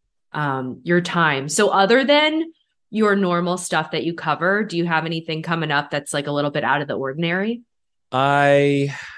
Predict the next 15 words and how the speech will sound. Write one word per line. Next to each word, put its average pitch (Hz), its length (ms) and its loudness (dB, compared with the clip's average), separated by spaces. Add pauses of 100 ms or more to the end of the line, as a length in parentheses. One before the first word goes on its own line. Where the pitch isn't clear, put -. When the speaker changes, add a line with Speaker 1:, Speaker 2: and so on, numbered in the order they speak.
(400)
Speaker 2:
yes. 90 420 -6
What 139 120 -12
am 175 80 -8
I 165 120 -6
doing? 120 400 -6
Well, 123 320 4
I'm, 123 220 -4 (120)
you 127 120 0
know, 113 240 0 (200)
Love 135 300 4
Is 120 160 2
Blind 123 680 -4 (160)
is 147 160 -4
Speaker 1:
Mm-hmm. 143 80 -8
Speaker 2:
having, 135 420 -2